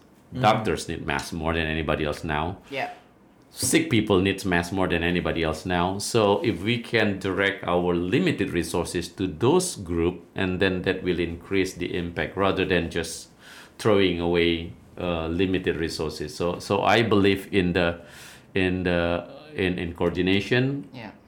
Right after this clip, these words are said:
Speaker 2: I mean, uh, at least we know where to, uh, allocate our limited resources. So
Speaker 3: Right.
Speaker 2: I, I would say that this, uh, is smart allocations of our limited resources.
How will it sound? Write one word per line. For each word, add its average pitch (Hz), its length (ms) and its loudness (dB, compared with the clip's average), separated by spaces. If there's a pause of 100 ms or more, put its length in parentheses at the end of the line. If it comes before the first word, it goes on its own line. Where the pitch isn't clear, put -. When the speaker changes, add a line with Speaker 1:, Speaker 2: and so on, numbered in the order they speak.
Speaker 2:
I 85 80 -4
mean, 87 400 0
uh, 80 420 0
at 92 200 -2
least 113 340 2
we 98 160 4
know 98 460 2
where 101 340 4 (100)
to, 92 260 0 (680)
uh, - 120 -2
allocate 90 540 2
our 82 220 2
limited 80 500 -4
resources. 76 640 -8
So 82 600 -8
Speaker 3:
Right. 110 560 0
Speaker 2:
I, 123 100 6
I 120 40 8
would 127 180 4
say 113 120 4
that 92 160 0
this, 101 200 -4
uh, 95 320 -4
is - 200 -4
smart 107 360 2
allocations 92 680 -2
of 90 140 -6
our 87 160 0
limited 82 580 -6
resources. 82 540 -12